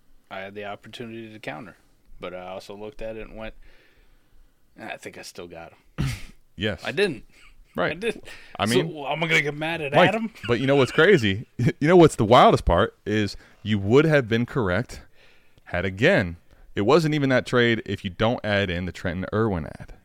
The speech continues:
Speaker 2: Remember?
Speaker 1: No
Speaker 2: 'Cause it was the
Speaker 1: fucking
Speaker 2: waiver
Speaker 1: Trenton
Speaker 2: trade and Edward.
Speaker 1: Yep.
Speaker 2: That, that's, if you wanna beat Mike, you gotta go to that length. You gotta make a crazy trade and get the waiver wire pickup of the week. So
Speaker 1: You can find that waiver gem, man.
Speaker 2: I couldn't believe that too. He, he had to, he had a,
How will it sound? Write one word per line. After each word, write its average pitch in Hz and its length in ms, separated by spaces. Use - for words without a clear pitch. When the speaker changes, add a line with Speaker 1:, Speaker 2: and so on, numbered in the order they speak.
Speaker 2:
Remember? 110 360
Speaker 1:
No - 80
Speaker 2:
'Cause 98 160
it 104 60
was 104 140
the 113 80
Speaker 1:
fucking 98 100
Speaker 2:
waiver 120 340
Speaker 1:
Trenton 127 120
Speaker 2:
trade 123 140
and 120 100
Edward. 131 360
Speaker 1:
Yep. - 160
Speaker 2:
That, 101 240
that's, 160 400
if - 140
you - 80
wanna 220 200
beat 135 180
Mike, 95 400
you 107 80
gotta 147 160
go 135 100
to 110 80
that 101 180
length. - 400
You 92 80
gotta 120 160
make 117 160
a 90 60
crazy 135 360
trade 127 380
and 135 420
get 92 140
the 95 60
waiver 90 280
wire 85 200
pickup 82 320
of 76 80
the 73 60
week. 64 320
So 80 300
Speaker 1:
You - 80
can - 80
find 107 260
that 101 160
waiver 104 300
gem, 82 260
man. 85 180
Speaker 2:
I - 40
couldn't 101 220
believe 85 220
that 80 100
too. 87 140
He, 92 160
he 107 140
had 98 120
to, 82 140
he 110 140
had 110 140
a, - 300